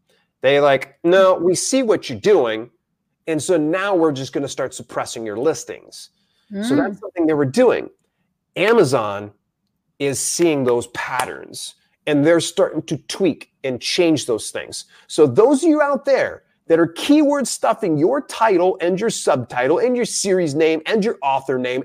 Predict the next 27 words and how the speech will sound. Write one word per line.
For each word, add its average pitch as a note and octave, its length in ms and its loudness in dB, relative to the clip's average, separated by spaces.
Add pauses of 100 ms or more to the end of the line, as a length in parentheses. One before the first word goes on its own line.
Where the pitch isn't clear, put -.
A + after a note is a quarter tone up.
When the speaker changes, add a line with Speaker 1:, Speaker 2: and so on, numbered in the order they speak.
Speaker 1:
and A3+ 300 0
your C#3+ 240 6
description B3+ 800 -2 (360)
and A3+ 220 4
your - 100 6
seven F#3+ 360 4
keyword E3+ 400 -2
slots, C3 480 -4 (240)
your B2+ 140 0
days C#3 340 2
are C3+ 60 2
numbered. G#2+ 440 -4 (580)
And C3 120 -4
you C3+ 80 -2
can D3 140 -2
mark E3 380 0
my F3+ 140 0
word, D#3 280 2
'cause C3 160 -8
anytime G3 460 -2
I've D#3+ 140 -2
made D#3 180 -2
a D#3 40 -6
prediction, C#3 580 -6
it G#2 160 -18
comes C#3+ 380 -6
true. - 460 -10